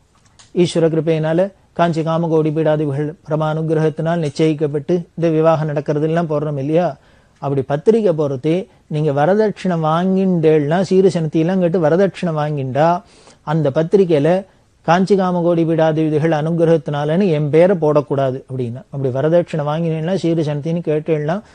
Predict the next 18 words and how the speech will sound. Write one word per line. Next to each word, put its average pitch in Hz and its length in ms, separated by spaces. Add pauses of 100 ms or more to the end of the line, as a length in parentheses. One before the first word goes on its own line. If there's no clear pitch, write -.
(220)
அதை 147 160
ஒரு 139 180
வியாபாரமா 180 720
பண்ணினேள்னா 160 640
விவாகத்தை, 147 640 (480)
அதுல 156 340
என்னோட 151 340
அனுகிரகம் 165 560 (760)
இருக்குன்னு 180 540
நீங்க 165 240
சொல்லப்படாது, 170 720 (420)
claim 185 300
பண்ணிக்கப்படாது, 156 640 (1000)
என் 170 180
பெயரை 175 300
போடக்கூடாது 147 560 (120)
அப்படின்னா. 127 440 (360)
இப்படி 135 240